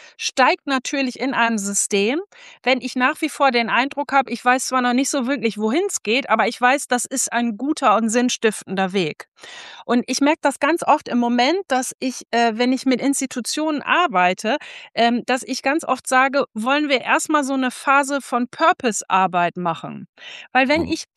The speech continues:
Speaker 1: für mich ganz, ganz klar habe, wofür ich im Kern eigentlich da bin, was mein Ziel, mein Zweck, mein Business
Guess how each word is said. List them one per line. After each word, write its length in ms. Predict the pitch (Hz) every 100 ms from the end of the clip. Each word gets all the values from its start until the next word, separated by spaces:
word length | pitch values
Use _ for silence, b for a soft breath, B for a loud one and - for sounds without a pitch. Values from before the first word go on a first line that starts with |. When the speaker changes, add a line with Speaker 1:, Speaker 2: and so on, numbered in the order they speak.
| -
Speaker 1:
für 200 | - 302
mich 320 | 320 415 -
ganz, 380 | 311 381 440 -
ganz 300 | 349 381 - -
klar 440 | - 302 294 262
habe, 420 | 214 196 196 196
wofür 360 | 226 240 - 320
ich 180 | 262 -
im 180 | 254 -
Kern 400 | - 320 320 262
eigentlich 420 | 247 220 247 -
da 280 | 233 226 208
bin, 360 | 180 170 170
was 300 | 220 233 - 220
mein 280 | 233 220
Ziel, 280 | - 302 311
mein 220 | 262 226
Zweck, 340 | - - 262 -
mein 300 | 226 220 226
Business 380 | 247 254 247